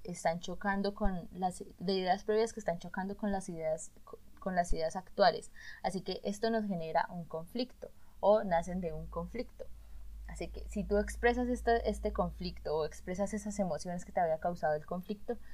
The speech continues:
vas a poder retomar tu control emocional.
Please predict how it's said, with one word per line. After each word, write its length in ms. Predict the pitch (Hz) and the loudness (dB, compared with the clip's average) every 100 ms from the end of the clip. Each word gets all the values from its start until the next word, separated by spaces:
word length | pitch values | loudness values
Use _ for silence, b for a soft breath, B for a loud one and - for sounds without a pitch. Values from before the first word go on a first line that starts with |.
| b - | b 8
vas 240 | 190 180 | 10 12
a 80 | 190 | 8
poder 280 | - 175 180 | 4 2 4
retomar 460 | 196 160 156 156 - - - - - | 2 2 0 -2 -4 -10 -10 -8 -2
tu 240 | 233 226 | 0 0
control 560 | - 175 175 175 185 - | 0 -2 0 4 4 2
emocional. 600 | - 160 - - - - | -8 -8 -8 -10 -12 -12